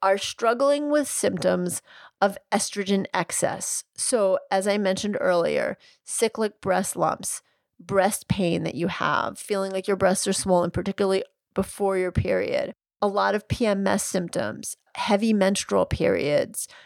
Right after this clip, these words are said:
heavy bleeding or spotting between your cycle, short menstrual cycle, so you're only going maybe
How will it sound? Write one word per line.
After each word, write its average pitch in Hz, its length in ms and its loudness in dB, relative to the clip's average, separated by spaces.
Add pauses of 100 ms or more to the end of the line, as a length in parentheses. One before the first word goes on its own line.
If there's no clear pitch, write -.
(240)
heavy 214 280 0
bleeding 202 680 2 (320)
or 180 160 4
spotting 202 540 0
between 233 500 -2
your 185 100 2
cycle, - 560 -2 (240)
short - 580 0
menstrual 180 460 -2
cycle, - 400 0
so - 160 -2
you're 180 240 2
only 190 420 -2 (360)
going 190 500 2
maybe 180 560 -4